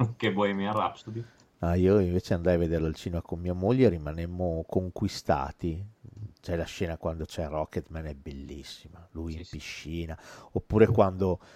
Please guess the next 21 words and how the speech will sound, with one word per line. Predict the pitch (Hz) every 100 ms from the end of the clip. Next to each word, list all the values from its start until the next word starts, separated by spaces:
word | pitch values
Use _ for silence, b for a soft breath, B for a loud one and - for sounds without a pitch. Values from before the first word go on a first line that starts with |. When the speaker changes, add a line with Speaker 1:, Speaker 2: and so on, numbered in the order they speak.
| b b
Speaker 2:
quando | 107 104
è |
vestito | 95 - 104 104
da |
giocatore | 92 95 104
di | 92 90
baseball | 80 101 101 90 90 95 95 90 87 - b b
che | - 92
va | 101
a | 98
esibirsi | 98 92 87 101 104 101 - - 98
nello | 98 95
stadio, | - - 202 101 95 90 90
ma | 92
che, | -
ma | 113 120
che | 151
bello | 143 294 349 320 78
è, | 82
ma |
c'è | 127 -